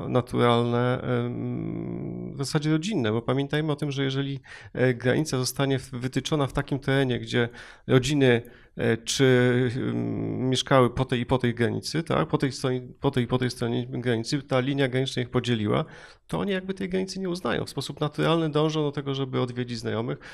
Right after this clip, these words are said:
odwiedzić miejsca kultu położone po jednej lub drugiej stronie, a przeszkodą w, w tym jakby przenikaniu przez granicę są zawsze służby graniczne, tak? W tym wypadku Korpus Ochrony Pogranicza. To jest bardzo trudne zadanie, dlatego że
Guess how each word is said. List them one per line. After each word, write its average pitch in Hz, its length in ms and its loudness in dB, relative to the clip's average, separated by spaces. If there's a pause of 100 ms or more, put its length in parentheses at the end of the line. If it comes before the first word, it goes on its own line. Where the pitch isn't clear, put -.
(100)
odwiedzić 123 460 -2
miejsca 120 280 -2
kultu 117 340 -8
położone 113 420 -4
po 113 140 -4
jednej 110 220 -2
lub 107 180 -6
drugiej 107 240 -4
stronie, 113 440 -4 (420)
a 123 100 6
przeszkodą 127 680 4
w, - 120 -6 (160)
w - 120 -10
tym 123 340 -4
jakby 117 320 -2
przenikaniu 120 540 -2
przez 117 180 -8
granicę 113 380 -4
są 175 240 -4
zawsze 143 280 -4
służby 165 320 -4
graniczne, 170 460 -4
tak? 123 280 -8 (240)
W - 60 -20
tym 131 140 0
wypadku 143 440 -2
Korpus 120 360 -6
Ochrony 113 460 -2
Pogranicza. - 520 -8 (460)
To 143 80 -2
jest 143 120 2
bardzo 170 240 6
trudne 180 260 2
zadanie, 151 340 4
dlatego 127 340 0
że 127 200 0